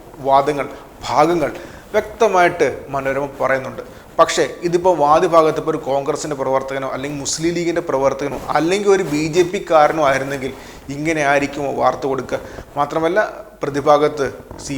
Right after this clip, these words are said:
പി എമ്മിൻ്റെ അനുകൂലിയോ, സി പി എമ്മിൻ്റെ അനുകൂലിയാണെങ്കിൽ പോലും, പ്രവർത്തകനോ അനുകൂലിയാണെങ്കിൽ, ഡി വൈ എഫ് ഐ പ്രവർത്തകനോ അനുകൂലിയാണെങ്കിൽ, എസ് എഫ് ഐ പ്രവർത്തകനോ അനുകൂലിയോ ആണെങ്കിൽ എങ്ങനെയായിരിക്കും വാർത്ത വരിക? ആ വാർത്തയുടെ കൺസ്ട്രക്ഷൻ എങ്ങനെയായിരിക്കും? ചിന്തിക്കേണ്ട ചോദ്യമാണ്.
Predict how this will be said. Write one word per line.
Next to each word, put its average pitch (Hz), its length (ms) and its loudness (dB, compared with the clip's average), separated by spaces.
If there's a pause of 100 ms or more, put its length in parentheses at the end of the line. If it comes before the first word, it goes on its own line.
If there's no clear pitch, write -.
പി 156 120 -4
എമ്മിൻ്റെ 147 280 -4 (120)
അനുകൂലിയോ, 135 440 -4 (120)
സി 147 180 -8
പി 156 100 -6
എമ്മിൻ്റെ 156 240 0 (220)
അനുകൂലിയാണെങ്കിൽ 175 640 2
പോലും, 127 180 -4 (120)
പ്രവർത്തകനോ 143 520 0 (120)
അനുകൂലിയാണെങ്കിൽ, 139 680 -2 (120)
ഡി 127 140 -8
വൈ 135 80 0
എഫ് 139 120 -6
ഐ - 80 -12
പ്രവർത്തകനോ 131 540 -2
അനുകൂലിയാണെങ്കിൽ, 135 680 -4 (480)
എസ് 196 160 0
എഫ് 208 140 2
ഐ 208 120 -2
പ്രവർത്തകനോ 165 540 4 (180)
അനുകൂലിയോ 170 520 0 (120)
ആണെങ്കിൽ 135 280 -4 (240)
എങ്ങനെയായിരിക്കും 135 580 -4
വാർത്ത 131 340 2
വരിക? 123 180 -4 (440)
ആ 143 40 2 (100)
വാർത്തയുടെ 143 480 4
കൺസ്ട്രക്ഷൻ 147 480 -4
എങ്ങനെയായിരിക്കും? 131 480 -6 (180)
ചിന്തിക്കേണ്ട 151 560 0
ചോദ്യമാണ്. 131 380 -6